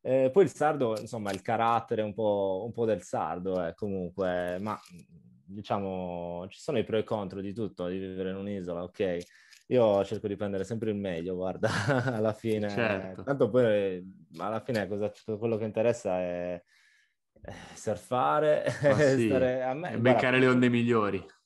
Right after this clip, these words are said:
Speaker 1: più si-, e poi rispettare
Speaker 2: Eh.
Speaker 1: in acqua, cioè, voglio dire,
Speaker 2: Ah.
Speaker 1: io poi per qua-, per la mia esperienza, eh, ti dico che ormai preferisco magari remare meno onde, ma prendere quelle buone. Perché ormai, eh, per esempio, la Priority, no?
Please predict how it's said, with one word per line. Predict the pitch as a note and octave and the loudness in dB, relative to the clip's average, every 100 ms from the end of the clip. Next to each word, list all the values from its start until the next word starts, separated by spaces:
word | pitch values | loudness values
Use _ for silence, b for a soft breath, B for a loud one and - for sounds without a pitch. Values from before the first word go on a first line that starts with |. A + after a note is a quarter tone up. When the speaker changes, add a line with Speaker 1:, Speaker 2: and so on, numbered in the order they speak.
| _ _ _ - | _ _ _ -8
Speaker 1:
più | D#3 | -6
si-, | D#3+ F3+ | -6 -6
e | F#3 - | -4 0
poi | F3+ | 2
rispettare | E3 G2+ A2 G#2 A#2+ A#2 | 2 2 0 2 4 6
Speaker 2:
Eh. | G#2 | 4
Speaker 1:
in | |
acqua, | G#2+ A2+ F2 G2+ | 0 -6 -6 -8
cioè, | F#2+ A2+ F#2+ | -4 -2 -2
voglio | G2+ A2 | -2 -2
dire, | A2+ A2+ G2+ | 0 0 2
Speaker 2:
Ah. | G2 - B B | 0 -4 B B
Speaker 1:
io | - D3+ C#3 | 2 4 4
poi | C3+ C#3 A#2 A2 | 6 6 6 2
per | A#2+ A2 | -4 -2
qua-, | C3+ C3 | -4 -2
per | B2+ | -2
la | B2 | -2
mia | C#3 | -4
esperienza, | B2+ C3+ C3 B2+ B2+ C3+ B2+ - | -4 -2 0 -2 -4 -4 -4 -6
eh, | G#2+ G2+ G2+ G2 F#2+ F#2 F2+ F2 F2 F2 E2+ _ | -8 -6 -4 -6 -6 -8 -8 -10 -12 -16 -20 _
ti | G2+ | -12
dico | G2+ - F#2+ | -10 -8 -8
che | - F#2 F2+ F2 F2 F2 F2 F2 - _ _ - | -4 -4 -2 -4 -6 -6 -8 -12 -14 _ _ -12
ormai | G#2 G#2 A2 B2 C#3 C3+ | -8 -6 -4 -2 0 0
preferisco | A2+ A#2+ A2+ - | -2 -2 -4 -4
magari | G#2+ A2 G#2+ G#2 | -2 0 2 0
remare | G2 A2+ B2 C3+ | 0 0 2 4
meno | C3 B2+ B2 | 4 2 0
onde, | C3 C#3 C3+ C#3 C#3 _ _ _ _ | -2 0 0 0 -4 _ _ _ _
ma | G#2+ | -10
prendere | G#2 A#2 A#2 A#2 A2 | -2 0 2 2 2
quelle | A2 A2 | 0 0
buone. | G#2 G2+ F#2+ F#2+ F#2 _ _ _ | -2 -2 -4 -8 -12 _ _ _
Perché | A2 - | -4 2
ormai, | B2+ D3 F#3 C3+ A2+ - | 4 4 4 4 2 -6
eh, | - - A2+ | -12 -12 -2
per | A#2+ | 0
esempio, | A2+ G#2 | 0 2
la | G#2+ A#2 | 2 2
Priority, | B2+ A#2 G#2 F#2+ F#2 | 4 6 4 2 -6
no? | G2 A2 A#2+ | -10 -10 -12